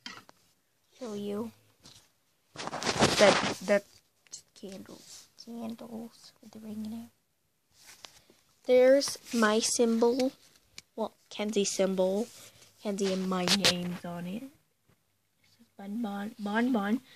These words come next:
for Kenzie's new channel that's coming out. That's my humidifier. My lamp. Lamp light. Get ready.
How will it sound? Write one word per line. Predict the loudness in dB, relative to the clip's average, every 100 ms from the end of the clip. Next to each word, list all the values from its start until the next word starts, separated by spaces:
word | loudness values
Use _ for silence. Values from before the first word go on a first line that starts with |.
| -20 -20 _
for | _ -2 0 0 -4 -6
Kenzie's | -4 -2 -2 -6 -8 -16 _ _ -20 -20 -12
new | -4 -4 -4
channel | -6 -6 -4 -4
that's | -6 -8 -12
coming | -10 -8 -6
out. | -8 -6 -8 -10 _ _ _ _
That's | -20 -20 -18
my |
humidifier. | -12 -10 -6 -6 -4 -6 -6 -8 -10 -16 _ _
My | -14 -12 -12
lamp. | -10 -8 -6 -6 -8 _ _ _ _ _ -20 -20 _ _ _ _ -18
Lamp | -10 -8 -8 -8 -10
light. | -8 -8 -10 -14
Get | -16
ready. | -12 -14